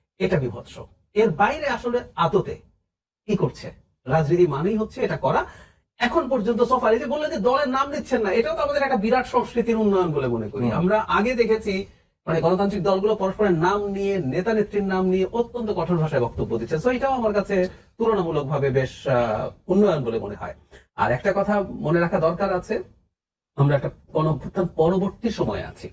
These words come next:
Speaker 1: গণ
Speaker 2: হুম।
Speaker 1: অভ্যুত্থান পরবর্তী সময়ে যেটা হয়, তার আগে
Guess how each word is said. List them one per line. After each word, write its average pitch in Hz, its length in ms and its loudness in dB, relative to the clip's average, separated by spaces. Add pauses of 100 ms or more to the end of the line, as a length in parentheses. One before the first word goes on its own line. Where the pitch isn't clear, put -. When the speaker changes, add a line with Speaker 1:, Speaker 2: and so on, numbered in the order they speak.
(140)
Speaker 1:
গণ 127 60 -6
Speaker 2:
হুম। 120 80 -2
Speaker 1:
অভ্যুত্থান 208 320 -2
পরবর্তী 170 400 0
সময়ে 202 380 0 (400)
যেটা 156 160 2
হয়, - 260 0 (100)
তার - 200 0
আগে 175 380 0